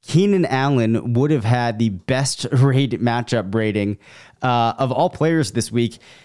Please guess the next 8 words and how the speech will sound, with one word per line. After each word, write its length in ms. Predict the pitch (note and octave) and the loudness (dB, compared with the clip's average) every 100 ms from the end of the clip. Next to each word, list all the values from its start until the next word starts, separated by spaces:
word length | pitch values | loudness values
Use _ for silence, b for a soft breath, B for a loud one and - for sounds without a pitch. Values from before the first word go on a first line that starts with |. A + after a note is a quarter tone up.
| B _ A#2 | B _ -6
given 260 | B2+ D#3+ D#3+ | -2 0 2
his 220 | C#3 C#3 | 2 2
typical 580 | - D3+ D#3+ D3+ C3+ B2 | 0 0 0 -2 -2 0
alignments 680 | A2 A#2 B2 A#2 A2 A2 - | 0 0 0 0 0 -2 -6
and 580 | - A#2 A2+ A2 - A2+ | -4 -2 -2 -4 -4 -4
what 220 | A#2 - | -4 -2
the 100 | A#2 | -4
Chiefs 720 | G#2+ - - C#3+ A#2+ - - | -4 -4 -2 -2 -2 -6 -8